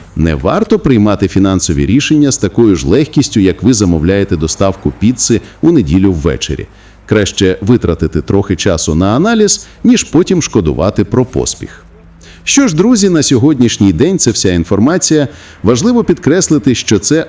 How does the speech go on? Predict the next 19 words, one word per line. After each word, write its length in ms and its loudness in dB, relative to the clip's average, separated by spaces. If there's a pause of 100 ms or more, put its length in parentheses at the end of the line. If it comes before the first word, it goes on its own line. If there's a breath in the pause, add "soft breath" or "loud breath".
ознайомча 720 0
інформація, 840 -2
а 160 0
не 320 4
інвестиційна 840 0
порада. 500 -2 (420 loud breath)
Я 200 2
не 180 4
можу 400 4
і 100 4
не 140 4
буду 320 2
давати 380 -2
вам 200 0
прямих 500 2
рекомендацій 760 -2
щодо 420 0 (280 loud breath)
обміну 480 2
грошей. 460 -2